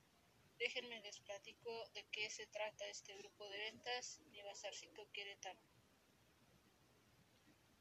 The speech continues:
Este grupo de ventas surgió en el año dos mil veinte a raíz del caos que ocasionó la pandemia, ¿verdad?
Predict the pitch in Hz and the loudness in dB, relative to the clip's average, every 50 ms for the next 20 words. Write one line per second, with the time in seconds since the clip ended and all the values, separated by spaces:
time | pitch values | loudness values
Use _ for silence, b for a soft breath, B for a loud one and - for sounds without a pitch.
0 | - - - - - - - - - - - - 254 254 240 240 - - - 233 | -14 -12 -12 -16 -18 -20 -8 -6 -2 -2 2 4 4 4 4 2 -2 4 4 8
1 | 226 220 214 220 214 214 - - 220 226 220 - - 208 190 - - - 214 214 | 8 8 8 8 4 4 6 8 8 8 8 4 -2 -2 -4 -6 0 4 4 4
2 | 214 220 208 - - - 190 190 190 190 190 196 208 226 233 233 220 214 202 190 | 6 4 2 0 -2 -12 -8 -4 -2 0 8 12 12 12 12 8 2 0 0 -2
3 | 180 180 - - 190 196 190 202 208 220 220 - - 240 247 247 - - - - | -6 -6 -8 -8 -10 -6 -2 -2 -2 -2 0 2 4 4 4 4 -2 -18 -20 -20
4 | - - - - - - - - - 202 - 196 196 196 202 214 214 208 - - | -20 -20 -20 -20 -20 -20 -8 0 0 2 6 6 6 6 6 4 2 0 0 2
5 | 214 208 202 190 190 - - - 214 214 220 220 220 214 - - - - - 220 | 2 2 2 0 -2 -4 2 6 6 6 8 6 2 0 -2 -4 -2 4 6 8
6 | 220 226 240 - - - - 185 - - 196 190 190 - 196 190 190 196 202 208 | 8 8 6 2 -10 -8 -8 -8 -4 -2 -2 -2 0 -2 -4 -2 -4 -2 -2 -2
7 | 202 202 - 190 190 190 190 202 214 220 214 202 196 185 180 180 190 190 196 208 | -4 0 0 0 0 0 0 0 0 0 0 -2 -2 -2 -4 -2 2 4 4 4
8 | 208 | 2